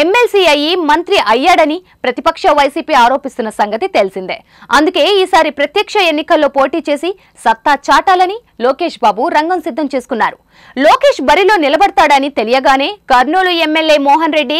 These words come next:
తన సీటు ఇస్తానన్నాడు. ఇక సీఎం చంద్రబాబు కుప్పం సీటు ఇచ్చేస్తారని చర్చ జరిగింది. ఇవేవీ కార్యరూపం దాల్చలేదు. కానీ ఇప్పుడు లోకేష్ చూపు విశాఖ లేదా భీమిలిపై పడిందట. ప్రస్తుతం బాలయ్య రెండో అల్లుడు భరత్ విశాఖ ఎంపీ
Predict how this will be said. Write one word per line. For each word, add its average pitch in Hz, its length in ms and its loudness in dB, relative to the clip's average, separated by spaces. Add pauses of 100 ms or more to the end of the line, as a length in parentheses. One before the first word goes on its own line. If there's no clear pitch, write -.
(140)
తన 311 120 2 (140)
సీటు 359 280 -4 (100)
ఇస్తానన్నాడు. 208 560 -2 (380)
ఇక 311 220 2
సీఎం 320 320 -2
చంద్రబాబు 311 460 0 (140)
కుప్పం 403 340 -2
సీటు 320 260 -4
ఇచ్చేస్తారని 269 640 0 (180)
చర్చ 214 400 -2
జరిగింది. 202 340 -6 (380)
ఇవేవీ 262 320 0 (100)
కార్యరూపం 370 560 0
దాల్చలేదు. 311 440 -2 (340)
కానీ 226 280 0
ఇప్పుడు 302 200 -4 (140)
లోకేష్ 381 400 -2
చూపు 381 220 -2 (240)
విశాఖ 294 440 -2 (160)
లేదా 285 200 0 (200)
భీమిలిపై 330 480 -2
పడిందట. 277 360 -2 (500)
ప్రస్తుతం 453 400 0 (120)
బాలయ్య 339 320 2 (120)
రెండో 311 240 2 (100)
అల్లుడు 294 280 2 (200)
భరత్ 277 340 2 (240)
విశాఖ 415 260 0 (200)
ఎంపీ 330 200 -2